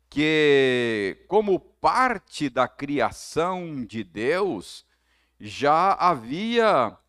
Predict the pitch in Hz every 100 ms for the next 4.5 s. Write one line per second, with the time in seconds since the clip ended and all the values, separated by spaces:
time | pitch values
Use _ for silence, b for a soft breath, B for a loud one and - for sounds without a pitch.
0 | _ _ _ _ 123 127 - 156 165 160
1 | 151 123 - - - 117 - 139 139 139
2 | 135 120 110 87 78 _ _ _ _ -
3 | 120 123 123 120 117 113 110 107 98 95
4 | 90 82 76 65